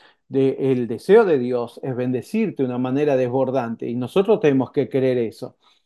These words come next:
y nunca permitir que los problemas o la adversidad o las dificultades que hay a nuestro alrededor nos achiquen la fe, porque eso hacen los problemas, eso hacen la-, las dificultades. Cuando vienen los problemas, las dificultades te van achicando la fe.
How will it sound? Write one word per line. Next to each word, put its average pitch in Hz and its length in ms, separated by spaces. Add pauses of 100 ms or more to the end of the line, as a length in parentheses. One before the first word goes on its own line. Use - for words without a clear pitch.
(120)
y 131 160
nunca 165 760 (120)
permitir 143 640
que 139 120
los 127 160
problemas 156 500
o 123 40
la 127 120
adversidad 135 800
o 135 100
las 123 200
dificultades 127 840
que 139 200
hay 147 180
a 156 60
nuestro 156 360
alrededor 151 800 (220)
nos 127 180
achiquen 175 440
la 120 120
fe, 131 140
porque 139 320
eso 185 240
hacen 156 260
los 131 100
problemas, 120 540 (200)
eso 147 280
hacen 160 340
la-, 127 200
las 123 180
dificultades. 120 1160
Cuando 117 240
vienen 185 260
los 165 120
problemas, 180 380
las 156 100
dificultades 160 640
te 147 80
van 147 140
achicando 143 480
la 123 120
fe. - 380